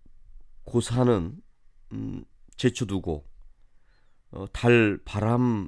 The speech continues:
이런 자연 소재로만 시를 쓰고 바둑, 술 이야기로만 소재로 쓴다면 작은 마을에 사는 범부의 평범한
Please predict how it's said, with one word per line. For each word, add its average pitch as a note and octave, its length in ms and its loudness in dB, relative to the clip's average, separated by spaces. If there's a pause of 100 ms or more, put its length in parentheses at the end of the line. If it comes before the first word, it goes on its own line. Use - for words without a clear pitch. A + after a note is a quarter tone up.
(120)
이런 A#2+ 220 -2
자연 A#2 380 2
소재로만 G#2+ 500 2
시를 F#2+ 460 -4
쓰고 D2+ 400 -10 (600)
바둑, A2 380 0
술 E3+ 360 -4
이야기로만 G#2 920 2
소재로 G#2+ 380 -2
쓴다면 E2 720 -2 (520)
작은 G#2 380 0
마을에 A2 380 6
사는 G#2+ 400 -6
범부의 G#2+ 720 2 (460)
평범한 G2+ 640 -4